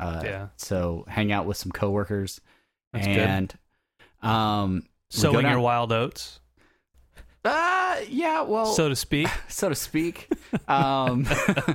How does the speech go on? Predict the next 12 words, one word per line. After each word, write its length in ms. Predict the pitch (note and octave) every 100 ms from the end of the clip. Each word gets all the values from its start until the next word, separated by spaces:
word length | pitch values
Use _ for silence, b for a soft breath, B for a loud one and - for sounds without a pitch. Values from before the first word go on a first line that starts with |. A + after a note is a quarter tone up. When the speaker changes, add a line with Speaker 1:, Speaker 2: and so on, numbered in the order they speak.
| - -
Speaker 1:
<laughs> 560 | - - - - -
but 440 | C#3+ C#3+ D3+ C3+ - -
we, 160 | C3+ B2+
we 100 | C3
go 160 | C#3
downtown, 500 | E3+ F#3 C3+ A#2+ G#2+
and 120 | G2 D#3
I 60 |
mean, 200 | E3 D#3+
mind 260 | A2+ F#2 F2+
you, 100 | F#2
we're 360 | G#2+ G2 F#2